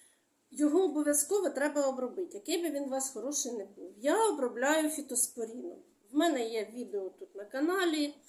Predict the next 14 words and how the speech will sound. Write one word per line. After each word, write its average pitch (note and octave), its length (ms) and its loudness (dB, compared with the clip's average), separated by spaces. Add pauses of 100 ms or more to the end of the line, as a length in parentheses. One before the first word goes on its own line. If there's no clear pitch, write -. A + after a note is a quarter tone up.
(380)
про A#3 540 2
маточний A3 720 -2
розчин, D4 540 2
як D4 280 0
я A3+ 120 0
купляю A3+ 600 -4 (100)
пасту, D4+ 500 0
роблю G#3+ 340 -6
пасту B3 800 0
і G#3+ 120 -12
потім B3+ 640 -4 (180)
проливаю A3 680 -4
ґрунт. G3 420 -10 (680)
Пролила, C4 640 2